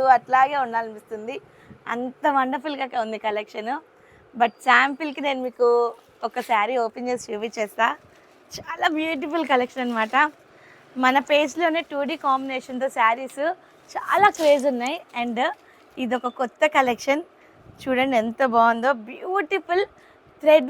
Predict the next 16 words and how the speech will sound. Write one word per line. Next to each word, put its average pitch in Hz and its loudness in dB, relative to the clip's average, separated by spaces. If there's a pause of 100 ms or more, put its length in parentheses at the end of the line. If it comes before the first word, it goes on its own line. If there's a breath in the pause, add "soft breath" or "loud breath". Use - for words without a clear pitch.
వీవ్తో 294 0 (300)
బార్డర్ 254 4
అంతా 285 -4
కూడా 320 -2
స్కాలప్ 269 4
వర్క్ 254 -2
వచ్చి 311 -2 (560 soft breath)
with - 0 (240)
bird 262 8
design, 302 2 (280)
యూనిక్లీ 415 -2
డిజైన్ 269 -2
అనమాట. 214 -4 (300)
And 254 -4 (500 soft breath)
ఈ 330 -2 (120)
శారీలో 311 6